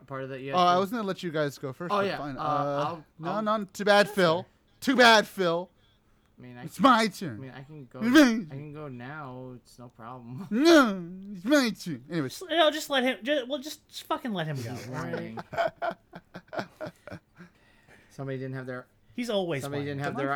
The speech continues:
Speaker 2: Phil.
Speaker 1: somebody didn't get to have their ice cream today, did they?
Speaker 2: Phil, go
Speaker 3: God, I
Speaker 2: on.
Speaker 3: want ice cream so bad right now.
Speaker 1: <laughs>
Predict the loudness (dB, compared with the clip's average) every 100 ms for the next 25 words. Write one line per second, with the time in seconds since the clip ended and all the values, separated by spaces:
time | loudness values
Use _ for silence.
0 | -6 -10 -10 -8 -8 -8 -10 -8 -8 -6
1 | -8 -10 -14 -12 -12 -12 -10 -12 -10 -10
2 | -12 _ _ -16 -12 -14 -16 _ _ _
3 | _ _ -20 _ _ _ -20 -20 -14 -10
4 | -10 -10 -8 -6 -6 -8 -10 -14 -18 -18
5 | -18 -18 -20 -18 -18 -18 -18 -20 -10 -10
6 | -10 -14 -20 -18 -18 -16 -10 -10 -10 -16